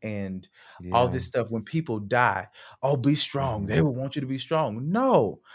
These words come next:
Speaker 1: I'm telling y'all right now, and this, this is gonna be documented. This is gonna always be out here, 'cause once it's out there, it's out there.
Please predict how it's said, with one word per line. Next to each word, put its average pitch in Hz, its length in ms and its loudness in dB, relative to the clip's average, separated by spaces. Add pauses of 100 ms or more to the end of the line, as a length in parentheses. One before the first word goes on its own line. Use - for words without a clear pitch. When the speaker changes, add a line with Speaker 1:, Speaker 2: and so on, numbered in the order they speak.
(140)
Speaker 1:
I'm 392 160 4
telling 226 260 8
y'all 170 200 12
right 170 160 8
now, 143 160 4
and 165 100 4
this, 302 180 4
this 170 180 4
is - 40 -4
gonna 180 140 4
be 139 80 2
documented. 156 380 8
This 202 100 4
is 196 40 -8
gonna 147 140 4
always 156 320 8
be 151 160 2
out 143 180 4
here, 135 120 -2
'cause 123 180 -4
once 135 240 -2
it's 143 100 -4
out 139 220 6
there, 131 140 2
it's 123 100 -4
out 110 220 2
there. 85 160 -8